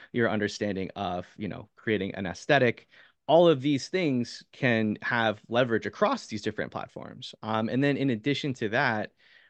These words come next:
um, what are the different tastes or, um, conventions that exist in different communities? Because what might be an effective use of layout and color and size and shape in one community might be different than one in another. Um,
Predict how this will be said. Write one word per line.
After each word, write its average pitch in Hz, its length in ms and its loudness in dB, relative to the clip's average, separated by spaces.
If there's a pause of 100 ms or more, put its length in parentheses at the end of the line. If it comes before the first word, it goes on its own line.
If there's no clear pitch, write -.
um, 113 400 2
what 131 300 2
are 139 120 6
the 127 100 2
different 123 400 -2 (160)
tastes - 680 -2 (280)
or, 110 520 4
um, 107 400 -2
conventions 117 720 -2
that 101 140 2
exist 98 600 -6
in 147 180 4
different 127 280 0
communities? 139 680 -8
Because 120 380 0
what 127 240 2
might 151 320 0
be 131 140 0
an 117 60 2
effective 113 380 -2
use 120 300 -4
of 107 340 -4 (100)
layout 113 540 2
and 104 180 -2
color 107 400 0
and 98 260 -2
size 101 400 -4
and 110 120 -6
shape 107 300 -6 (340)
in 135 160 -4
one 196 180 0
community 110 480 0
might 120 200 -2
be 185 80 -4
different - 400 -4
than 107 340 -2
one 107 360 -4
in 120 220 -2
another. 123 360 -4 (420)
Um, 117 380 4